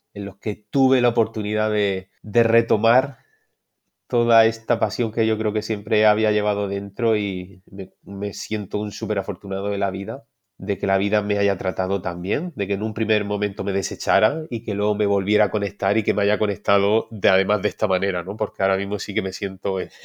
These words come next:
<laughs> empoderado y voy a pasármelo bien a hablar de esto, por esto, esta po-, para mí es una gran oportunidad poder charlar sobre esto contigo.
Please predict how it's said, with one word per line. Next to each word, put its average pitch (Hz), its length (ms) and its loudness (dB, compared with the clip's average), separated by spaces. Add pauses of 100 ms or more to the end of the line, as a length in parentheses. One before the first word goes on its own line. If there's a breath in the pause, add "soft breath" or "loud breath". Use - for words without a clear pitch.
(140)
<laughs> - 360 -2
empoderado 104 840 2 (520 loud breath)
y - 100 -20
voy 104 240 2
a 104 80 4
pasármelo 110 520 2
bien 107 200 2
a 110 60 6
hablar 104 260 4
de 98 120 2
esto, 104 260 -4
por 101 140 -2
esto, 95 500 -6 (800 soft breath)
esta 117 260 -2
po-, 113 220 0
para 101 180 2
mí 113 120 0
es 113 100 -2
una 110 160 2
gran 104 220 2
oportunidad 95 500 -4
poder 95 200 -4
charlar 92 500 -4
sobre 92 260 -8
esto 90 220 -10
contigo. 87 400 -16